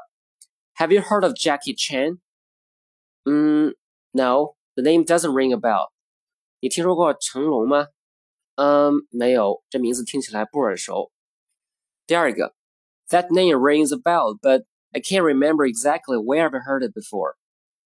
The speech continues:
那个名字听起来耳熟，但是我记不清楚以前具体是在哪儿听到的。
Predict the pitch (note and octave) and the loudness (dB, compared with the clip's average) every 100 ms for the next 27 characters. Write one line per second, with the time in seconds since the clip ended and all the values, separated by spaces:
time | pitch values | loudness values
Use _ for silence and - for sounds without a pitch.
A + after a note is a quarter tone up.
0 | _ E3 E3 C3+ D3 F#3+ F3+ C3 A#2+ G2+ | _ 2 2 2 -2 -4 -2 -2 -2 -2
1 | - G2 F#2+ B2 - C#3 C#3 A#2+ A#2+ D#3 | -4 -4 -2 -2 -4 -6 -2 -2 0 -2
2 | B3 - E3 - G2 - - A2 - A2+ | -4 -4 -4 -4 -8 -8 -12 -10 -4 -4
3 | A#2+ C#3 G#2+ - E3 G2 - A2+ A#2 F2 | -2 -4 -4 -4 -4 -6 -6 -4 -4 -4
4 | D2 | -12